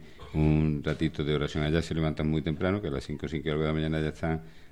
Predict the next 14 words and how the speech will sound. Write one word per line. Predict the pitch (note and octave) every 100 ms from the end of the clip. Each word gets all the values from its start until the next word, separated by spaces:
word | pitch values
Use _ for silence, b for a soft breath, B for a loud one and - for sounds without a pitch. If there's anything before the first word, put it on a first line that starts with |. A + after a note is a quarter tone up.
| B
rezando | D#2+ E2+ D#2+ D#2+
por | E2+
todos | E2 E2+
nosotros. | E2+ D#2+ F2+ G2+ -
Pues | D#2+ D2
imagínate | C#2+ E2 E2 D#2+ F#2 -
lo | D#2+
que | D#2+
ha | D2+
significado | F2 D#2 D#2 E2 D#2+
para | D#2+ D#2
ella | F2+ G2 B B -
esa | D#2+ D#2+
intimidad. | D#2+ D#2+ D2 D2+